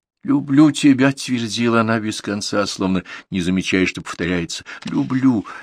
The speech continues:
люблю». Я благодарно кивал. Спустя девять месяцев появился на свет наш первенец.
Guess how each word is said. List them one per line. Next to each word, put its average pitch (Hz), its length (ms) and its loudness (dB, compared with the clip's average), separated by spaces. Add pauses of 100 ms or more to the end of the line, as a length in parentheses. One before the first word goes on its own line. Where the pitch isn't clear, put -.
люблю». 131 680 4
Я 80 180 -6
благодарно 76 560 -4
кивал. - 380 -12 (1300)
Спустя - 680 2
девять 156 540 4
месяцев 165 720 2
появился 139 560 4
на 110 120 0
свет 107 320 0
наш 95 200 0
первенец. 92 640 -2